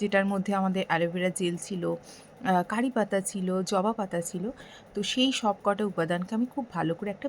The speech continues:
মিক্সড করে নিয়েছি। এর সাথে আপনারা পারলে টক দইও ইউজ করতে পারেন। তো আমার কাছে আজকে টক দই ছিল না,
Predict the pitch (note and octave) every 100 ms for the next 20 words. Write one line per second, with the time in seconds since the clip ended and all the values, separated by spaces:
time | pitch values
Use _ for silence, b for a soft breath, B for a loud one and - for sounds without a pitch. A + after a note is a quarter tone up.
0 | - D#3 D#3 - E3 D#3 D#3+ D#3+ - -
1 | A3 B3+ B3 A#3 B3+ B3+ G#3 G3 G#3+ -
2 | F3+ E3 D#3 F3 A3+ F#3+ D3 - D#3+ D#3
3 | D#3 E3+ F3+ A#3+ A3+ A#3 A#3+ B3 C4+ B3
4 | F#3 E3+ G#3+ A3+ - E3+ F#3 C#4